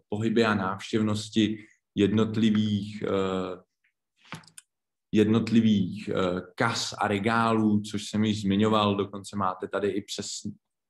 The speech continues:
přesně dané heatspoty. Můžete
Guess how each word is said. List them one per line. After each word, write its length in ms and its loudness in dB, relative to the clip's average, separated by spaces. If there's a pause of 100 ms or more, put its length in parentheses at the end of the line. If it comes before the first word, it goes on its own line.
(140)
přesně 420 -2
dané 320 2
heatspoty. 880 0 (400)
Můžete 800 4